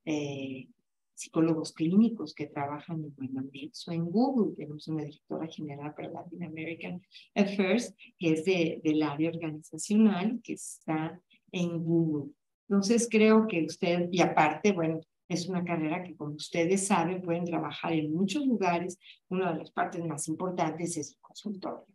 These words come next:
¿no? Lo cual asegura que tengan un trabajo bien pagado desde que terminan la carrera.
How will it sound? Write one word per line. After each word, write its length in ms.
¿no? 220
Lo 240
cual 440
asegura 960
que 120
tengan 400
un 160
trabajo 640
bien 320
pagado 560
desde 520
que 120
terminan 520
la 140
carrera. 400